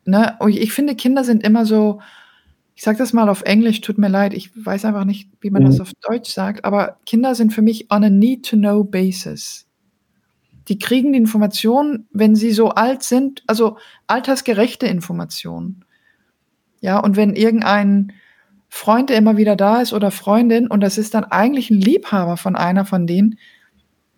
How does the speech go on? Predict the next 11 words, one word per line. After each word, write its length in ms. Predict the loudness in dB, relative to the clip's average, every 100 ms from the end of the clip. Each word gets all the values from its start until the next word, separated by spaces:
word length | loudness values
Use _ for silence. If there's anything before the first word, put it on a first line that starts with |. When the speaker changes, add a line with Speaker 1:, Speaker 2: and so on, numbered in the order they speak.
| _ _ _ -12
Speaker 1:
so 300 | -4 0 2
what? 260 | 2 0 -6 -20 _ _ _ _ _ _ _ _ _ _ -8
Ja, 340 | -6 -4 -6 -6
das 200 | -4 -2
haben 200 | 2 2
viele 320 | 2 0 2 2
von 140 | 4
uns 160 | 4 2
übrigens 400 | 0 2 2 2
selber 300 | 2 4 2
erlebt. 580 | 2 2 2 -2 -8